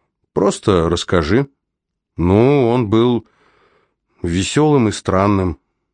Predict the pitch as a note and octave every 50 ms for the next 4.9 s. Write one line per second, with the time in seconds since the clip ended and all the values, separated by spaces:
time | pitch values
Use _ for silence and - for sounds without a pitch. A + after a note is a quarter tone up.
0 | _ _ _ _ _ _ _ _ _ _ - E2 E2+ E2 - - A2+ A2 A2 G#2+
1 | G#2+ G2 - - - G2+ A#2+ C#3+ C#3+ B2 F#2 D#2+ D2 C#2 - _ _ _ _ _
2 | _ _ _ _ _ _ _ _ C#3 D3 D3+ D3 D3+ D3+ D#3 D#3+ D#3+ D#3 B2+ F2+
3 | D#2+ D2 D2 C#2+ C#2 C#2 - _ _ _ _ _ _ _ _ _ _ _ _ _
4 | _ _ _ _ _ _ _ - F2 G2 A#2+ C#3+ D3 D3 B2+ F#2+ D#2 D2